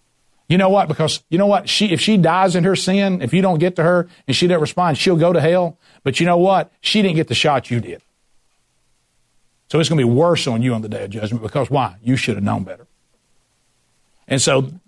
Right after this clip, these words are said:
so yes, we see Scripture saying there are things that we do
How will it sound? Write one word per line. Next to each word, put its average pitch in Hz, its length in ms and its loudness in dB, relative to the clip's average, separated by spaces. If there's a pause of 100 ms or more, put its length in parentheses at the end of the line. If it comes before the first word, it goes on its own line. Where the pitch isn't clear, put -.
(160)
so - 160 0
yes, 226 460 2
we 190 160 4
see 220 220 2
Scripture 202 380 0
saying 180 260 2
there 196 200 2
are 196 200 4
things 175 600 0 (280)
that 143 120 0
we 165 140 2
do 143 540 2